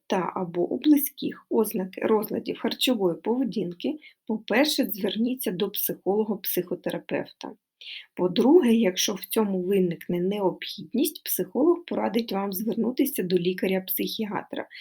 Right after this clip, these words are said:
для обстеження присутності та або відсутності супутних розладів, таких як депресія, тривожний розлад, обсесивно-компульсивний розлад, межовий розлад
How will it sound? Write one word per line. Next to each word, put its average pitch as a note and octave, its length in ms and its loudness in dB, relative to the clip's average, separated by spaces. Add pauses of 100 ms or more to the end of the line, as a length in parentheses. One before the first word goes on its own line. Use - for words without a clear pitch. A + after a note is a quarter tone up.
(220)
для G3 400 0
обстеження C4+ 580 6
присутності A#3+ 840 0
та D4+ 260 0
або B3 300 4
відсутності A#3 680 -2
супутних A3 680 -4
розладів, - 600 -4 (340)
таких G#3+ 440 -2
як F3+ 220 0
депресія, B3 760 2 (240)
тривожний F3 600 -2
розлад, B3 480 0 (320)
обсесивно-компульсивний F#3 1400 2
розлад, A3 500 0
межовий G3 540 0
розлад F3 360 0